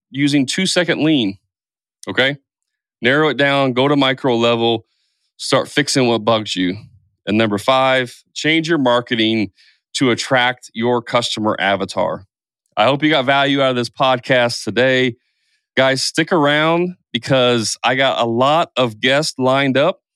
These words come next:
for future podcasts. Just to give you an example, I got a, um, I got a carpenter, a female carpenter who started her business a couple years ago, and I'm gonna get her on to talk about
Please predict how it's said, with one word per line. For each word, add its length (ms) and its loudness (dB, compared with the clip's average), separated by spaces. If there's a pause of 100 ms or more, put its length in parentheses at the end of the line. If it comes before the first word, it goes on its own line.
(640)
for 120 0
future 360 -2
podcasts. 880 0
Just 200 -2
to 60 -6
give 160 2
you 80 2
an 60 2
example, 600 0
I 120 0
got 220 0
a, 280 2
um, 360 0 (460)
I 40 -4
got 120 2
a 20 -4
carpenter, 760 0
a 180 0
female 440 0
carpenter 600 -2 (720)
who 60 -6
started 280 0
her 60 0
business 320 0
a 40 -8
couple 220 0
years 240 0
ago, 360 2
and 100 2
I'm 60 0
gonna 120 0
get 200 0
her 220 2
on 220 2
to 80 -2
talk 240 -2
about 340 0